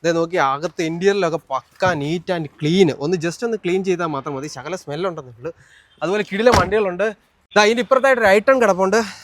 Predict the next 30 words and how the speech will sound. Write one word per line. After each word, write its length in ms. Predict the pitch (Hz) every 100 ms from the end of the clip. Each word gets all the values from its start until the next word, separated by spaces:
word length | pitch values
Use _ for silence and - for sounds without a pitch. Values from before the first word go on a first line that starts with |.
| - -
ആ, 80 | 160 147
ബമ്പറൊന്നും 420 | 156 214 240 220
ഇല്ല, 100 | 202 180
എഞ്ചിൻ 180 | 185 233
ഉണ്ടെന്ന് 220 | 196 180 156
തോന്നുന്നു. 200 | 151 190 _ _ -
എല്ലാം 160 | 180 170
പൊളിച്ച് 280 | 175 180 226 160
സ്പെയർ 260 | - 160 190 196
പാതിയും 280 | 175 208 196
കൊണ്ടുപോയിട്ടുണ്ട്. 520 | 160 202 208 170 156 190 _ _ 175
ദാ 80 | 175
ഇവിടെ 160 | 208 226
കിടക്കുന്നുണ്ടോ, 420 | 190 185 151 139 139 180
ഈ 40 | 196
കിടക്കുന്ന 260 | 175 165 156
ഒരു 80 | 135
ബെൻസാണ്. 440 | 139 151 175 147 175 _ _ -
ദാ 60 | 147 143
നോക്കി, 240 | 147 190 160 -
നല്ല 120 | 143 139
അടിപൊളി. 420 | 143 190 170 147 - - -
ബെൻസിൻ്റെ 300 | 143 202 196
ഫ്രണ്ട് 200 | 170 185 214
വശം 160 | 220 196
ഇല്ലാത്തതുകൊണ്ട് 340 | 190 190 190
നമുക്ക് 220 | 175 175 185
ആ 20 | 180
ഒരു 100 | 185 160 - 135
കറക്റ്റായിട്ടുള്ള 640 | 139 156 202 202 190